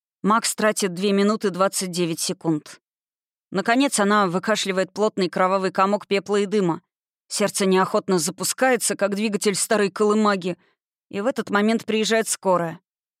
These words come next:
Под колесами гибнут брошенные стаканчики из-под напитков, солнечные очки и складные стулья. Пока машина останавливается,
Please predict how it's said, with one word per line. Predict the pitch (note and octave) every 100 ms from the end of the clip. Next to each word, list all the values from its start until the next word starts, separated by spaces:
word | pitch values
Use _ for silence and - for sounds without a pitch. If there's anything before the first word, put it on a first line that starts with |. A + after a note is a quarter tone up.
| -
Под | A#3+
колесами | - B3 C4+ A3+ G#3
гибнут | F3+ G#3+ G#3 F3+
брошенные | F3+ G3+ - F#3
стаканчики | F3 F#3+ G3 F#3+ - F3+
из-под | F#3 - F#3
напитков, | F3 F3+ - B3 - F#3+ F3
солнечные | - F#3 F#3 E3 - F3 E3
очки | - - A#3
и | F#3
складные | - F#3+ E3 F3+ E3+
стулья. | - G3 F3+ E3 E3 _ _ _ _ _ _ _
Пока | F3 F3
машина | F3 F3 F3+ F3
останавливается, | E3 - E3+ F#3+ F#3+ E3 D#3 - E3